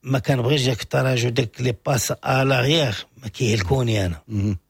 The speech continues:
Speaker 1: سورتو لو-، لو-، لونين.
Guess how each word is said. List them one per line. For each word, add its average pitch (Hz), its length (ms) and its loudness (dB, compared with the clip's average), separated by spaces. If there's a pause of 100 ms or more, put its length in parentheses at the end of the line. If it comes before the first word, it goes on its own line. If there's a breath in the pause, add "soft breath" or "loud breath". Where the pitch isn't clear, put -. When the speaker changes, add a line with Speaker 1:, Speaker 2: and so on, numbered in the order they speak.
(480)
Speaker 1:
سورتو - 380 0
لو-، 180 440 2
لو-، 156 680 2
لونين. 143 380 0